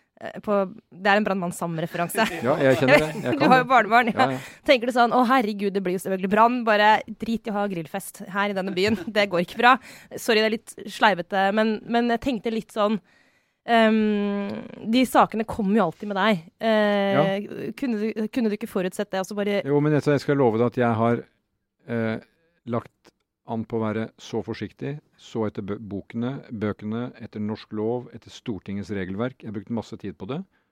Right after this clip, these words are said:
Speaker 2: og jeg er innenfor det. Men jeg har også innsett at en mann med min bakgrunn,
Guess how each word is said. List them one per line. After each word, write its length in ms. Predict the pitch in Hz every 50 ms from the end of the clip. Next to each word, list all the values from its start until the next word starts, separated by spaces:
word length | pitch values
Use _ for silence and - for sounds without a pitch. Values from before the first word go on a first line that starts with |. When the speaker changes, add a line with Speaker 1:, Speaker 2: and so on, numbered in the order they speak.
| _ -
Speaker 2:
og 60 | 113
jeg 120 | 113 117 -
er 260 | - - 101 98 104 110
innenfor 380 | - 110 98 92 90 - 104
det. 180 | 98 95 95 92 _ _ _ _ _ _ _ _ _ -
Men 100 | - 127
jeg 140 | 127 131 151 - _ _ _ _ _ _ _
har 160 | - - 135 143
også 280 | 127 110 - - - -
innsett 460 | 123 104 101 95 - - 180 170 -
at 140 | - 120 -
en 120 | 135 123
mann 200 | 120 113 113 113 113
med 100 | 120 120
min 180 | 120 117 120 117
bakgrunn, 380 | 123 104 - 113 135 180 233